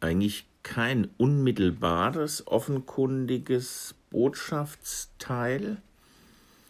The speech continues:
welches Jesus zu Lebzeiten scheinbar verkündigt oder forciert hat. Das Bild des Sühnetodes Jesu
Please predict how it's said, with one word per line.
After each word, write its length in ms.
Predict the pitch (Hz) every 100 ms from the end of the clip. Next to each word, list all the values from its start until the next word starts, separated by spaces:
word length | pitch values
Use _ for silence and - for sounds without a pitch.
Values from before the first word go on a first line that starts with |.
| - - - - _
welches 380 | 98 101 113 -
Jesus 540 | 90 120 151 165 151
zu 140 | - 104
Lebzeiten 760 | 98 110 - - 143 139 135
scheinbar 460 | 113 110 104 120 117
verkündigt 760 | - 95 - - 139 151 151 -
oder 260 | 127 127
forciert 640 | 127 147 143 - 120 - -
hat. 80 | - - - - _ _ _ _ _ _ _ _ - - - - - - - - _
Das 240 | - - -
Bild 540 | - 120 147 147 -
des 340 | 85 82 - -
Sühnetodes 1040 | 82 80 135 190 110 71 90 82 73 67
Jesu 580 | 73 71 76 87 117 160